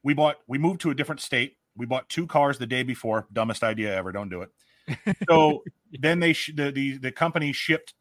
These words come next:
Speaker 1: uh, the, shipped the, uh, the titles to the D M V of our old state. Dumb. So even though we told them, gave them new address and everything, so then we had to talk to the two companies we have a, a lien through, uh, the,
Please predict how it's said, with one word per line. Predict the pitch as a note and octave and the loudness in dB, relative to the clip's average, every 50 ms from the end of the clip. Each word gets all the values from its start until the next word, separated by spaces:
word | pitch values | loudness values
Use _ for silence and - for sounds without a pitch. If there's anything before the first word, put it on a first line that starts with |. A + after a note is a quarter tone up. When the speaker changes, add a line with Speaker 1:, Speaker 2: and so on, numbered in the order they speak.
| _ _ _ | _ _ _
Speaker 1:
uh, | - C#3 C3 B2+ B2+ B2 A#2 A2+ A2+ G#2+ A2 A2 _ _ _ _ _ _ _ _ C3+ | -2 0 2 2 2 2 0 0 -2 -4 -8 -12 _ _ _ _ _ _ _ _ -14
the, | C3+ B2 B2 A#2+ | -12 -10 -10 -8
shipped | - - - A#2+ - | -6 -6 -6 -4 -2
the, | D3 D3 C#3 C3+ | 0 0 2 2
uh, | B2+ A#2+ A#2 A2+ G#2+ G2 | 2 2 2 0 -2 -4
the | G2 A2+ A2 G#2+ | -6 -6 -6 -2
titles | - - C#3+ D3 C#3+ C#3 C3 B2+ A#2+ - - _ _ _ _ _ _ _ | 2 2 2 4 2 0 -2 -2 -4 -8 -12 _ _ _ _ _ _ _
to | - D#3+ | -2 0
the | C#3+ C#3 | 0 0
D | B2 C3+ C#3+ C#3+ | 0 0 0 0
M | C#3 C3+ B2+ A#2+ | 0 0 0 0
V | C3+ C3+ C3 C#3 | 0 -2 -2 -2
of | - C3 B2 A#2 | -4 -4 0 4
our | A#2+ A#2+ A#2+ - | 4 4 4 4
old | - C3+ C#3+ D3 C#3 | 2 0 0 0 0
state. | - - - G#2+ G2+ A2+ - _ _ _ _ _ _ _ _ _ _ _ _ _ _ _ _ _ _ _ _ | -2 -2 0 0 0 0 -2 _ _ _ _ _ _ _ _ _ _ _ _ _ _ _ _ _ _ _ _
Dumb. | A2+ B2+ A#2 G#2+ A2+ A#2+ - _ _ _ _ _ _ _ _ _ _ | 2 2 2 2 2 -2 -8 _ _ _ _ _ _ _ _ _ _
So | - - E3 D#3 D3 C#3 C3+ B2+ B2 - _ | -4 0 4 4 4 4 2 0 -2 -6 _
even | - D3 C#3 D3 | -6 -6 -4 -2
though | D3 C#3 | -2 -2
we | C#3 C3 | -2 0
told | C#3+ D3 C#3 C3+ | 2 2 2 2
them, | C3 B2+ B2+ | 2 0 -2
gave | A#2+ B2+ B2+ | -2 -2 -2
them | B2 B2+ | -2 -2
new | B2 B2+ B2+ | -2 0 2
address | B2 B2 B2 A#2 B2 A#2+ A2+ | 2 2 2 2 0 -2 -2
and | - A#2 | -2 -6
everything, | A2 G#2+ A2 G2+ A2+ G#2+ A2+ A2 _ | -6 -4 -4 -6 -6 -8 -8 -10 _
so | - - C3 C3 | -8 -4 -4 0
then | B2 C#3 D3 D3+ | 0 0 0 0
we | D3+ D3 | 0 0
had | C3 D3 C#3+ C#3 | 2 0 0 -2
to | - C3 | -4 -4
talk | - - C#3 C3+ - - | 0 0 0 0 0 -6
to | - | -8
the | C#3 B2+ | -10 -8
two | - - D#3 D3+ | -6 -6 -6 -2
companies | - D3+ C#3 C#3+ C#3 C3+ C3 A#2+ | -2 -2 -2 0 -2 -4 -4 -4
we | B2 B2 | -4 -2
have | A#2 B2 A#2 A#2 | 0 0 0 0
a, | A#2 A2+ A2+ A2 - - | 0 -2 -2 -4 -8 -8
a | G#2 A2 A2 | -6 -6 -4
lien | A2 B2+ C#3+ D#3 D#3 D3+ | -4 -4 -2 -2 -2 -4
through, | - - G#2+ G2 F#2 G2+ A2+ - _ _ _ _ _ _ _ _ _ - | -6 -6 -6 -6 -6 -6 -8 -10 _ _ _ _ _ _ _ _ _ -6
uh, | - G#2 G2+ G2 G2 F2+ | -4 -2 -2 -2 -4 -6
the, | F#2 G#2 | -12 -16